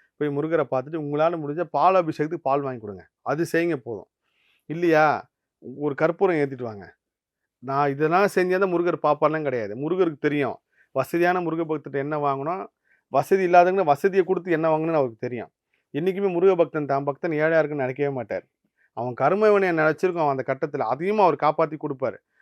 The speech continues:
முருகனுக்கு செய்யணும்னு நினைங்க, கண்டிப்பா அதுக்கு முன்னாடி அந்த வசதி வரும், அந்த பொருளாதாரம் கிடைக்கும். இது ஒண்ணு. இன்னொன்னு வந்து, இப்ப சமீபமா ஒரு சில பேரை பார்த்தேன், உங்களையும் சேர்த்து நான் சொல்றேன். ராமநாதபுரத்துல நான் பூஜை சாமியெல்லாம் பார்த்துட்டு வந்துட்டு சாப்பிட்டு இருக்கும்போது என் பக்கத்துல ஒருத்தர், "இல்ல சார், நான் ஃபாஸ்டிங்ல இருக்கேன்."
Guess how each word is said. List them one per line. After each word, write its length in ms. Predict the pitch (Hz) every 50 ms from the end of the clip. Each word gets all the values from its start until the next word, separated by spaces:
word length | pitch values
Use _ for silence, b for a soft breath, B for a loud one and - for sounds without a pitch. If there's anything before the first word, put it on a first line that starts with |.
| _ _ _
முருகனுக்கு 500 | 143 156 190 196 208 202 175 143 - 170
செய்யணும்னு 260 | 180 196 214 214 196
நினைங்க, 340 | 175 156 147 135 123 110 98
கண்டிப்பா 360 | - - 143 160 170 175 180
அதுக்கு 180 | 180 165 156 151
முன்னாடி 40 | 156
அந்த 120 | 151 143
வசதி 320 | 131 123 - - 160 160 151
வரும், 220 | 139 139 170 185
அந்த 140 | 170 147 131
பொருளாதாரம் 480 | 113 135 143 151 156 151 139 131 123
கிடைக்கும். 320 | 113 113 110 107 101 - - _
இது 320 | 139 147 160 165 156 151
ஒண்ணு. 20 |
இன்னொன்னு 420 | 143 139 117 135 165 190 202 208 190
வந்து, 600 | 165 143 131 113 107 113 123 139 151 156 156 - _ _
இப்ப 340 | - 147 143 _ - 156 131 -
சமீபமா 600 | 127 143 180 196 202 196 190 190 196 202 196 175
ஒரு 120 | 156 151 143
சில 200 | - 147 143 135
பேரை 160 | 131 131 139
பார்த்தேன், 280 | 139 156 147 143 135
உங்களையும் 400 | 131 143 156 165 170 175 175 -
சேர்த்து 260 | - 160 165 156 160 147
நான் 140 | 143 131
சொல்றேன். 360 | 120 - 113 101 95 85 - _ _ _ _ _ _ _ _ _ _ _ _ _ _ _ _ _ -
ராமநாதபுரத்துல 720 | 139 147 196 214 214 208 190 175 151 156 143 - 165 190
நான் 240 | 180 160 147 135 123
பூஜை 240 | 135 156 165 147 143 -
சாமியெல்லாம் 420 | 139 147 160 156 156 160 160 139
பார்த்துட்டு 280 | 143 143 147 139 143 135
வந்துட்டு 120 | 131 147
சாப்பிட்டு 320 | 156 - - 156 165 156 151
இருக்கும்போது 380 | 139 135 131 135 143 160 170
என் 120 | 156 143 123
பக்கத்துல 300 | - 131 156 160 156 151
ஒருத்தர், 360 | 139 127 120 127 135 156 160
"இல்ல 180 | 143 139 151 143
சார், 160 | - 143 127
நான் 120 | 117 107 -
ஃபாஸ்டிங்ல 280 | 139 151 151 - 160 143
இருக்கேன்." 300 | 123 110 101 101 107